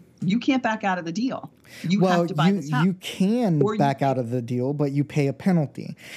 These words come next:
Speaker 2: And so,
Speaker 1: A big
Speaker 2: like,
Speaker 1: penalty.
Speaker 2: what, like, and the penalty in this instance is the one billion dollars, right? Um, which is really a drop in the bucket for,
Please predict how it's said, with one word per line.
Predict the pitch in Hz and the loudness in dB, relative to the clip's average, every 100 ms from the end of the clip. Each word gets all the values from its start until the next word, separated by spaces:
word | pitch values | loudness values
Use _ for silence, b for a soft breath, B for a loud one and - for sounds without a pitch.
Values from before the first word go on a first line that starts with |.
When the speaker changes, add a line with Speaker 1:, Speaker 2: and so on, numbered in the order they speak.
| B | B
Speaker 2:
And | 202 185 | 0 2
so, | 220 190 185 | 2 2 2
Speaker 1:
A | |
big | 165 | 2
Speaker 2:
like, | 185 170 - | 2 0 -6
Speaker 1:
penalty. | 165 139 | -10 -2
Speaker 2:
what, | 165 185 160 - - - - - | 0 2 0 -8 -20 -20 -20 -2
like, | 175 165 - - | 0 0 -2 0
and | 185 | 2
the | 180 | 4
penalty | 180 214 196 208 | 2 2 2 2
in | 165 | 2
this | 151 160 | 2 0
instance | 139 - 135 - | -2 -2 -4 -2
is | 127 | -2
the | |
one | 131 127 | 0 0
billion | 120 113 110 | 0 -2 -2
dollars, | 101 52 - - - - | -4 -8 -12 -14 -14 -8
right? | 120 117 - B B B B B | -4 -4 -4 B B B B B
Um, | 139 135 131 131 | 2 2 2 2
which | 147 160 160 | 2 2 2
is | 143 135 | 2 4
really | 170 156 139 | 4 4 2
a | |
drop | 117 135 123 | 2 0 0
in | 120 | -2
the | 113 | -2
bucket | 120 - - - | -4 -6 -10 -8
for, | - 117 | -4 -4